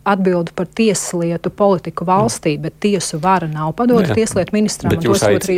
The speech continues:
Speaker 1: šajā
Speaker 2: bet jūs
Speaker 1: intervijā
Speaker 2: aicinātu, nu, tagad viņus,
Speaker 1: Es nedomāju, ka man kā
Speaker 2: aktualizēt to
Speaker 1: tieslietu,
Speaker 2: diskusiju? Nu, jūs kā
Speaker 1: tieslietu
Speaker 2: politiķis
Speaker 1: ministrei
Speaker 2: varat aicināt.
Speaker 1: būtu kaut kādā ziņā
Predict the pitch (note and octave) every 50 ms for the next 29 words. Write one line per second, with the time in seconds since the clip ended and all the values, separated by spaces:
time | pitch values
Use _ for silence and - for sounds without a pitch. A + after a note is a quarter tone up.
0 | - - - G2+ - E3+ E3 E3+ - A2+ - - G2+ F#2+ F#2+ - - G2 G#2 G#2+
1 | G2+ - - - - - - - - A2 G#2 A2 A2 A2 A2+ A2+ - - A#2+ G#2
2 | G#2+ G#2+ - - - - A2+ G#2 G2+ G#2+ G2+ G2 F#2+ - - - - - G#3+ -
3 | B3+ B3 A#3 G#3 G3 F#3+ F#3 - G3 G3+ A3+ A#3+ A3 - F3+ E3+ A2 G2+ - -
4 | F#3+ G3 G#3+ A#3 A3+ F#3 D3 A#2+ G#2 - F#2 - G#2 - F3 - - - - -
5 | - A2+ A2 G#2+ D3 F3 G3+ F#3+ F#3 - - G3 - - A#3+ A#3 G3 - - -
6 | G3 F#3+ F#3 F#3 E3+ B2+ A#2 - G2+ G#2 G2+ - - G#2 G2 F#2+ F#2+ F#2+ - G3
7 | F3 G3+ G#3+ G3 F#3+ G3 - F3+ F3+ F3 E3+ E3 D3+ - - - - - F#3+ F3+
8 | F#3 F3 E3+ E3+ E3 G3+ G3+ G3 F#3+ F3+